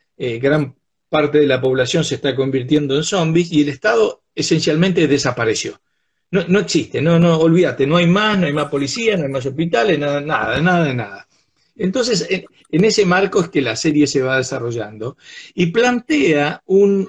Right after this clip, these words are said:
un escenario que es m-, muy afín a los, a los filósofos políticos clásicos, que es, bueno, un estado de naturaleza, en el cual a ellos, ellos le llamaban un estado de naturaleza en el cual, eh, no había un estado. De hecho, era una situación previa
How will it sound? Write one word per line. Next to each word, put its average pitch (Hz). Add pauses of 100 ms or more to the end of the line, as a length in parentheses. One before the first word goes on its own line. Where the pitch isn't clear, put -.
un 190
escenario 165
que 156
es 160
m-, 143
muy 185
afín 185
a 123
los, 120
a 120
los 107
filósofos 127
políticos 143
clásicos, 123
que 165
es, - (680)
bueno, 233
un 226
estado 196
de 160
naturaleza, 165 (380)
en 147
el 147
cual 180
a 151
ellos, 160
ellos 175
le 175
llamaban 185
un 143
estado 156
de 160
naturaleza 165
en 180
el 131
cual, 175 (360)
eh, -
no 165
había 110
un 110
estado. 110
De 147
hecho, 175
era 170
una 151
situación 147
previa 165